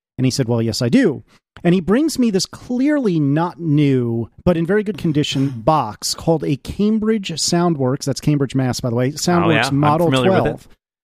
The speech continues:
Speaker 1: And what this is, this is a speaker set in a box. And so the box also houses a subwoofer.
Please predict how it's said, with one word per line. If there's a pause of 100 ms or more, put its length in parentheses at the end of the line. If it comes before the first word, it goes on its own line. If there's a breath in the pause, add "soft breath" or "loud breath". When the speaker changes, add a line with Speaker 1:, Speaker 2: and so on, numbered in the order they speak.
(200)
Speaker 1:
And
what
this
is,
this
is
a
speaker
set
in
a
box.
And
so (680)
the
box (140)
also
houses
a
subwoofer.